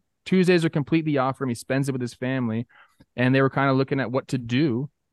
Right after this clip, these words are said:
And he's like, "You know what?" I, I, he didn't realize that there was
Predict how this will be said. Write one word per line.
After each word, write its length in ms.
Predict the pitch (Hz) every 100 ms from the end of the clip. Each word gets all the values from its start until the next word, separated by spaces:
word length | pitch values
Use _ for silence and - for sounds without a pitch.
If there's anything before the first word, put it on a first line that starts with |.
| _
And 140 | 135 131
he's 160 | 131
like, 100 | 143
"You 80 | 185
know 140 | 226 226
what?" 160 | 247
I, 300 | 185 139 -
I, 40 | 127
he 140 | 127
didn't 320 | 131 151 131
realize 640 | 123 139 147 143 143 151 143
that 160 | 127
there 180 | 131 127
was 460 | 123 120 117 113